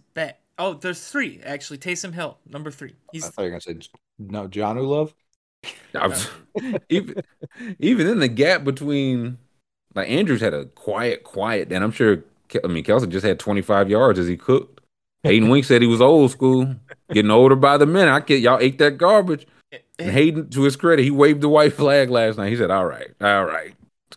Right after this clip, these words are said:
Speaker 3: guy's
Speaker 1: Yeah.
Speaker 3: still catching four touchdowns on Monday Night Football. But outside that, I was surprised this game was as close as it was.
Speaker 1: I
Speaker 3: And then, uh,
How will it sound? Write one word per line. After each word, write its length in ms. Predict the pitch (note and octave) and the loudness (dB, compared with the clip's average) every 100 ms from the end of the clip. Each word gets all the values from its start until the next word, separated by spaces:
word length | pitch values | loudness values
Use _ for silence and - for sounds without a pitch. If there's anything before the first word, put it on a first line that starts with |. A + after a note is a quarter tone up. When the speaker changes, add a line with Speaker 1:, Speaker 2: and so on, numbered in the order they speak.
| B2 | 0
Speaker 3:
guy's 80 | G2+ | 0
Speaker 1:
Yeah. 20 | |
Speaker 3:
still 180 | - G2+ | 0 -2
catching 280 | G#2+ G#2+ G2 | 2 0 -2
four 220 | - G#2+ | -2 -2
touchdowns 540 | G#2+ A2 G#2+ G#2 G#2 | 0 -2 0 -4 -2
on 100 | G#2 G2+ | -2 -2
Monday 220 | G#2 G2+ | -4 -4
Night 260 | G2+ F#2+ | -4 -8
Football. 480 | - D2 C2+ B1 D2 - _ _ _ _ _ _ _ _ _ _ _ _ _ _ _ _ _ _ _ _ _ _ | -10 -12 -10 -12 -14 -20 _ _ _ _ _ _ _ _ _ _ _ _ _ _ _ _ _ _ _ _ _ _
But 200 | F2 - | -8 -8
outside 500 | - A#2+ - D#3+ F3+ | -6 -6 -4 -4 -2
that, 360 | - - D3 - _ _ _ _ _ - - _ _ _ _ | -2 -4 -4 -8 _ _ _ _ _ -20 -20 _ _ _ _
I 80 | A#2 | 0
was 140 | A3 | 2
surprised 540 | C#3 - A#2+ D#3 F3 E3 | 0 0 2 2 2 -2
this 140 | D#3 | -6
game 320 | B2+ D3+ D#3 | -4 -2 0
was 160 | A#2 G#2+ | 0 0
as 120 | G2 | -2
close 420 | - - G2 D3 | -12 -2 0 0
as 200 | - A#2 | 0 0
it 100 | B2+ C#2 | 0 0
was. 540 | D2+ A2 F#3 G3+ - _ _ _ _ _ _ _ _ _ _ _ _ _ _ _ _ _ | 2 2 0 -6 -16 _ _ _ _ _ _ _ _ _ _ _ _ _ _ _ _ _
Speaker 1:
I 80 | A#2 - C#3+ - _ _ | -20 -20 -20 -20 _ _
Speaker 3:
And 140 | E2 F2+ | -6 0
then, 280 | G2+ G#2 | 0 2
uh, 600 | G2+ G2+ G2 G2 F#2+ G2+ | 0 -2 -4 -4 -4 -8